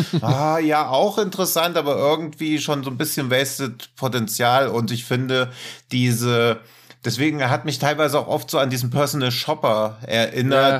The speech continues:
Speaker 2: der ja am Ende dann auch so zwar angenehm vage bleibt, aber vorher auch mehr Drama war, während, äh, The Night House ja schon eher reinrassiger Horrorfilm war und dann am Ende auf einmal wieder in dieses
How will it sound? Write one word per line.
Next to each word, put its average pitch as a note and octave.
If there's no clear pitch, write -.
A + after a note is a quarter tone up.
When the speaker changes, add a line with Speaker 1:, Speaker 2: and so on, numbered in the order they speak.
Speaker 2:
der B2+
ja B2
am A#2+
Ende C#3
dann C3
auch B2+
so A#2+
zwar A#2+
angenehm E3+
vage D3+
bleibt, C#3+
aber C3
vorher C#3
auch C3+
mehr B2+
Drama A#2+
war, A2
während, A2+
äh, A2+
The G#2+
Night A#2+
House C3
ja C3
schon B2
eher B2
reinrassiger A#2+
Horrorfilm C3+
war C3
und B2+
dann B2
am B2
Ende C3+
auf A2+
einmal A#2+
wieder A#2+
in A2+
dieses A#2+